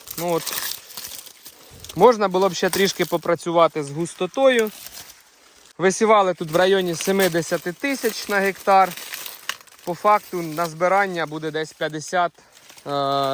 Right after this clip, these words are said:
чотири, п'ятдесят п'ять. Попередньо розраховували, щитали на чотирнадцять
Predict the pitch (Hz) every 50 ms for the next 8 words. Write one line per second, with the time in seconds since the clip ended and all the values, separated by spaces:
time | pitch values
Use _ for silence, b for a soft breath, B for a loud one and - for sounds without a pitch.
0 | 135 135 135 - - - - 170 156 - 208 226 220 190 170 147 - 151 147 151
1 | 151 - - 180 170 - - - 151 135 117 110 - - - - - - - -
2 | - - - - - - - - - - - - - - - - - - 151 143
3 | 165 170 175 170 160 151 160 156 151 156 147 165 175 175 - - 294 269 240 214
4 | 190 180 170 165 147 - - 180 160 - 180 165 156 147 139 135 127 - - 160
5 | 151 - 165 - - 165 160 151 151 147 - - 156 143 - -